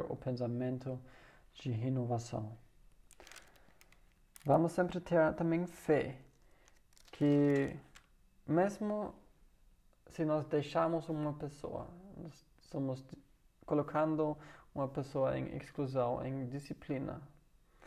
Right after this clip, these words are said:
vamos ter fé e acreditar que Deus pode agir na vida dele e que essa pessoa tem a possibilidade de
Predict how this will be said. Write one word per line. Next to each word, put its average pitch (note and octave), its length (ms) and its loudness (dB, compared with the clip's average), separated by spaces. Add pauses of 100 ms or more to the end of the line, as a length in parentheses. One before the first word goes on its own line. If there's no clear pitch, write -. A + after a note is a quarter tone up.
(720)
vamos D#3 240 0
ter C#3 220 4
fé - 580 -2 (100)
e - 100 -2
acreditar C#3+ 1000 -2 (280)
que D3 160 -2
Deus D3 580 2 (1000)
pode C#3+ 280 6
agir D3 640 6
na C#3+ 160 6
vida D3+ 380 6
dele C#3 460 8 (1120)
e C#3 100 -4
que - 160 -4
essa C3+ 300 0
pessoa D3 720 0 (1400)
tem D#3 280 4
a - 100 2
possibilidade A#2+ 840 0
de A#2 280 -2